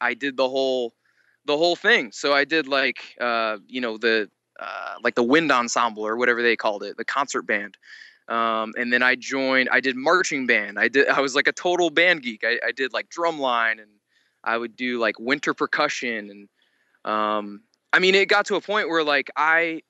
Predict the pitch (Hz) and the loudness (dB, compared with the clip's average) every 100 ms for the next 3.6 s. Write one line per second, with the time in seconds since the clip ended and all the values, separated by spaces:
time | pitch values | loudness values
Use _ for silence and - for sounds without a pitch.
0 | _ 127 156 160 143 139 190 165 143 139 | _ -12 -2 0 0 0 -2 -2 -4 -2
1 | 139 143 151 - 151 156 151 _ 143 139 | 0 -2 -6 -6 -4 -2 -6 _ -6 -4
2 | 131 127 - 156 135 - 190 151 151 170 | -4 -4 0 0 0 -2 -2 -2 4 6
3 | 156 135 127 123 - - | 6 4 0 -8 -14 -16